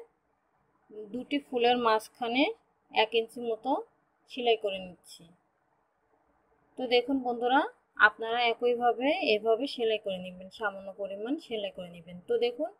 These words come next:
এই যে আমি এভাবে সেলাই করে নিয়েছি, চারপাশে আমি এভাবে সেলাই করে নিয়েছি। এখন আমি যে কোনো একটা প্রান্তে দুই ইঞ্চির একটা মার্ক করে নিচ্ছি।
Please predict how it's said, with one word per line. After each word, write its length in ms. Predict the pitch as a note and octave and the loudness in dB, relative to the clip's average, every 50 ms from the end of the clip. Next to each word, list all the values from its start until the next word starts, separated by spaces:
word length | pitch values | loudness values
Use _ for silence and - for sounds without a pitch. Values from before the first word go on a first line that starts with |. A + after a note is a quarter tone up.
| _ _ | _ _
এই 160 | - G#3+ G#3+ | 2 2 2
যে 120 | G#3+ G#3+ A3 | 4 2 0
আমি 280 | G#3 G#3 A3+ B3 A#3 | 0 0 0 0 0
এভাবে 260 | A3 G#3+ A3 A3+ B3+ C#4+ | 0 2 2 0 0 -2
সেলাই 280 | - - G#3+ G#3 G3+ | -4 -4 -4 -4 -4
করে 220 | G3 - F#3+ F#3 F3+ | -6 -8 -10 -10 -10
নিয়েছি, 440 | F3+ F3 F3 F3 - - - E3+ E3 E3 - _ _ _ _ _ _ _ _ _ _ _ _ _ _ _ _ _ _ _ _ _ _ _ _ _ _ _ _ _ _ - | -12 -12 -14 -14 -14 -18 -20 -20 -20 -20 -20 _ _ _ _ _ _ _ _ _ _ _ _ _ _ _ _ _ _ _ _ _ _ _ _ _ _ _ _ _ _ 6
চারপাশে 500 | A#3+ A#3 A#3 A#3 A#3+ A#3 A#3 - D4 E4 | 8 8 8 6 4 2 2 2 0 2
আমি 320 | D#4+ C4 A#3+ B3 C#4 D#4+ G#4+ A#4 G#4+ | 2 2 2 0 0 0 -2 -4 0
এভাবে 560 | C#4 A3 A3 G#3+ A3+ A3+ G#3+ A#3 C4+ F4 A4+ | 2 2 2 4 4 2 2 2 4 4 2
সেলাই 300 | A4+ - - A#3 A3 G#3+ | 2 2 4 4 4 4
করে 200 | G#3 G3+ F#3 F#3+ | 2 -2 -6 -8
নিয়েছি। 420 | F#3 F#3 F3+ F3+ F3+ - - E3+ E3+ F3 _ _ _ _ _ _ _ _ _ _ _ _ _ _ _ _ _ _ | -8 -10 -10 -12 -14 -16 -18 -20 -20 -20 _ _ _ _ _ _ _ _ _ _ _ _ _ _ _ _ _ _
এখন 340 | - - A3 - - C#4+ C#4 | -4 -4 -4 -2 0 0 2
আমি 400 | C4 B3 A#3 A#3+ B3+ C4+ D#4 A4 - _ _ _ _ _ _ _ _ _ - | 2 2 0 0 -2 -2 -2 -4 -6 _ _ _ _ _ _ _ _ _ -14
যে 200 | G#3 F#3+ A#3+ A#3 | 0 2 2 4
কোনো 220 | A#3+ A#3+ A#3+ B3+ | 4 2 0 2
একটা 280 | C4 B3+ B3+ - - C4 | 2 0 0 0 0 -2
প্রান্তে 640 | - _ B3 A#3+ F#3 F#3 A3+ G#3+ - A#3 A#3 B3+ D4+ G#4+ A#4 - _ _ _ _ _ _ G#3 | 0 _ 4 4 4 2 -2 -2 2 4 4 4 4 2 -2 -6 _ _ _ _ _ _ -4
দুই 220 | F#3+ A3+ A#3+ A#3+ A#3+ | 0 2 4 6 4
ইঞ্চির 460 | A#3+ A#3+ A#3+ A#3 - C4+ C#4 D4+ C4+ | 4 2 0 -4 -4 -2 0 2 4
একটা 220 | B3+ A#3 - B3 A3+ | 4 4 4 2 2
মার্ক 320 | A3 A3 G#3 G#3 G#3 - _ - | 4 6 6 6 6 4 _ 2
করে 200 | A3 G#3+ G#3 G#3 | 2 4 2 0
নিচ্ছি। 460 | G#3 G3+ G3 - _ - - A#3 A#3 | -4 -8 -14 -18 _ -12 -4 -2 -2